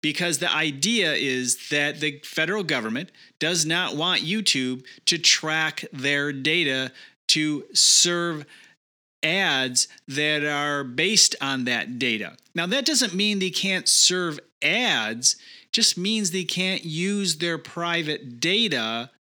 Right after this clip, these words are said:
to serve those ads too. So this is all being hashed out. You need to check a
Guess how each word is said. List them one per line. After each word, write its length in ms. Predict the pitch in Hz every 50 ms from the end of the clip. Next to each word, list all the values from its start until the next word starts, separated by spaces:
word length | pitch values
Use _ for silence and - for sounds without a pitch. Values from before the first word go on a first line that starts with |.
| _ _ _ _ - - _ _
to 100 | - 180
serve 320 | 165 - - 170 160 147 139
those 220 | 147 147 139 139
ads 340 | 131 123 120 120 113 - -
too. 280 | - - 233 - - - - - - -
So 280 | - 220 214 202 - - - _ _ _ _ _ _ _ _
this 220 | 208 208 277 - 294
is 120 | 240 226
all 160 | 226 233 233
being 200 | 202 214 226 208
hashed 440 | 170 151 160 156 139 120 - - -
out. 320 | 101 92 95 110 151 - - - _ - - - - - _ -
You 160 | 170 185 185
need 180 | 202 240 254 208
to 80 | 226 214 220 -
check 380 | - - - 196 202 196 - -
a 280 | - 185 196 190 180